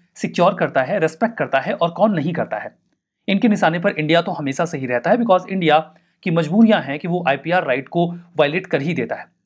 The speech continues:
इसके बेसिस पे वो कंट्रीज को दो लिस्ट में डिवाइड करते हैं। पहला होता है प्रायोरिटी वॉच लिस्ट कंट्रीज, मतलब ऐसी कंट्रीज जहां पे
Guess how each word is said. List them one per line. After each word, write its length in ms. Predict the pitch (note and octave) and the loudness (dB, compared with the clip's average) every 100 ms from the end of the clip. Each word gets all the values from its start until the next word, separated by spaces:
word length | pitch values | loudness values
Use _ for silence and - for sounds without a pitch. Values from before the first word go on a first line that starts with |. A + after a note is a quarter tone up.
| _ _ _ _ _ | _ _ _ _ _
इसके 220 | G3+ B3 | -2 2
बेसिस 280 | G3+ F3+ - | 0 0 -4
पे 100 | A3 | 0
वो 80 | G#3+ | 0
कंट्रीज 360 | G3+ D#3+ F#3+ F#3 | 2 -2 -4 0
को 100 | A#3 | 2
दो 140 | F#3 | 2
लिस्ट 220 | E3 D#3+ E3 | 0 -2 -4
में 80 | B2 | -2
डिवाइड 220 | A2+ A#2 | -2 -2
करते 240 | A#2 - | -4 -4
हैं। 100 | A#2+ | -4
पहला 200 | D#3 D#3+ | 0 2
होता 180 | D#3 D#3+ | 2 2
है 60 | E3+ | -4
प्रायोरिटी 440 | D#3+ D3+ D#3+ E3 G3+ | -2 2 2 0 -6
वॉच 320 | C3 C#3+ - | -2 -2 -2
लिस्ट 200 | D#3 - | -8 -6
कंट्रीज, 340 | C#3 C3 A#2 A#2 | -6 -6 -8 -8
मतलब 220 | C#3 C#3 | -2 0
ऐसी 200 | D3 A#3 | 2 0
कंट्रीज 400 | A3+ C#3+ D3 D#3 - _ _ D#3+ | -2 -4 -4 -6 -10 _ _ -2
जहां 240 | E3+ E3+ | 2 2
पे 120 | D3+ | 0